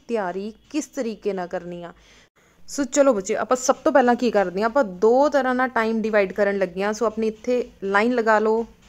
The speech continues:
ਕਿ ਅਸੀਂ ਦੋ ਤਰ੍ਹਾਂ ਨਾਲ ਟਾਈਮ ਸੈੱਟ ਕਰਨ ਲੱਗੇ ਹਾਂ। ਪਹਿਲੀ ਗੱਲ ਤਾਂ ਸਾਨੂੰ ਛੇ ਘੰਟੇ ਦੀ ਨੀਂਦ ਚਾਹੀਦੀ, ਚਾਹੀਦੀ ਆ।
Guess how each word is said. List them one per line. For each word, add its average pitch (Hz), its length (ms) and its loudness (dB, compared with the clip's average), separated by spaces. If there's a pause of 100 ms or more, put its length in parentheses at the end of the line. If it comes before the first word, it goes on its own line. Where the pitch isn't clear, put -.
(280)
ਕਿ 214 80 2
ਅਸੀਂ 226 160 -2
ਦੋ 214 280 8
ਤਰ੍ਹਾਂ 233 220 4
ਨਾਲ 208 140 4
ਟਾਈਮ 208 300 2 (120)
ਸੈੱਟ 208 240 2
ਕਰਨ 190 220 2
ਲੱਗੇ 185 200 -2
ਹਾਂ। 285 100 0 (300)
ਪਹਿਲੀ 285 200 6
ਗੱਲ 277 120 6
ਤਾਂ 277 100 4
ਸਾਨੂੰ 294 200 -2
ਛੇ 247 200 2
ਘੰਟੇ 254 240 2
ਦੀ 226 120 0
ਨੀਂਦ 220 180 2
ਚਾਹੀਦੀ, 226 360 4
ਚਾਹੀਦੀ 175 380 0
ਆ। 160 60 -4